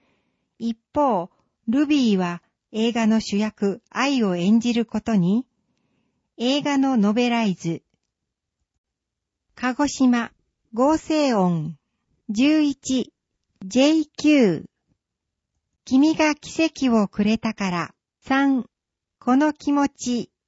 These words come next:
永遠に。五十嵐美里。二時間二十一分。須藤先輩を好きな美桜は、ある日、ふと自分の気持ちを先輩に漏らしてしまう。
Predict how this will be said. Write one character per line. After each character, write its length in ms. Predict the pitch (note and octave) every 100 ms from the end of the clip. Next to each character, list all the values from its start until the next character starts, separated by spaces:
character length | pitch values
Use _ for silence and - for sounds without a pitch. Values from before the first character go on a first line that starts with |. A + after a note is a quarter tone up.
| -
永 360 | A3 B3 B3
遠 220 | A#3+ A3 G#3+
に。 260 | G#3 G3 _ _ _ _ _ _ _ _ _ _ _ _ -
五 120 | A3+
十 80 | C4
嵐 440 | D4+ D4 C4 A3
美 120 | F#3+ F3+
里。 540 | G#3+ G#3 G3 F3+ - _ _ _ _ _ _ _ _ _ _ _ -
二 120 | A3+
時 160 | D#4 D#4
間 420 | C#4 B3+ G#3+ G3
二 160 | B3
十 320 | C4 A#3+ G#3 F3+
一 180 | G#3 - _ -
分。 400 | F3 D3+ D3 - _ _ _ _ _ _ _ _ _ _ _ _ _ _
須 240 | - - D#4+
藤 320 | E4+ D4 B3
先 280 | A#3 A#3+ A#3
輩 240 | A#3 A3+
を 40 | G#3+ A3
好 200 | - -
き 160 | A#3+
な 160 | A3 F#3
美 200 | F#3+ A3
桜 160 | G#3
は、 280 | F#3 E3+ F3+ _ _ -
あ 160 | G#3+
る 120 | A#3+
日、 340 | G#3+ - F3+ - _ _ _ _ -
ふ 80 | A#3+
と 220 | C4 A#3+
自 240 | F#3+ G#3
分 260 | A3 C#4+ C#4
の 160 | C#4
気 160 | C4 C4
持 160 | C4 C4
ち 220 | - A#3+
を 160 | A#3
先 260 | A3+ A#3 C4
輩 300 | A#3+ B3 A#3
に 120 | A#3
漏 180 | G3+ F#3+
ら 120 | G#3+
し 80 | A3+
て 140 | -
し 180 | G3 -
ま 220 | E3 E3
う。 120 | E3